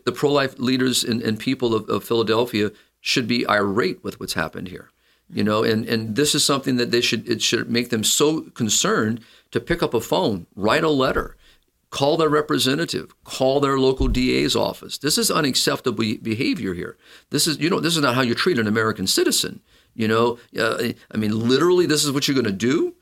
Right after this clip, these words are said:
And so, and I know of a case in New York with a priest that's been, uh, recently, that's this same thing, situation.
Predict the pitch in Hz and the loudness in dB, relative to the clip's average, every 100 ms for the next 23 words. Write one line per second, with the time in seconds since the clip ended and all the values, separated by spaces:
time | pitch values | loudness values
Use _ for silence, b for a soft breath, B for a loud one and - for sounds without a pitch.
0 | _ _ - 113 110 - 120 117 123 127 | _ _ -2 0 2 4 4 4 2 2
1 | 120 - 127 120 123 127 135 123 - 104 | 0 0 0 2 0 2 0 0 -2 -6
2 | - - 151 - 101 - 98 107 104 110 | -4 -2 -2 -2 -4 -4 -6 -8 -6 -2
3 | 104 110 98 95 92 - 98 - - - | -2 -2 -2 -4 -6 -8 -4 -2 -2 -4
4 | - 107 110 113 117 117 - 117 117 117 | -4 -2 0 -2 -2 -2 -2 0 2 2
5 | 113 95 90 | 2 -2 -6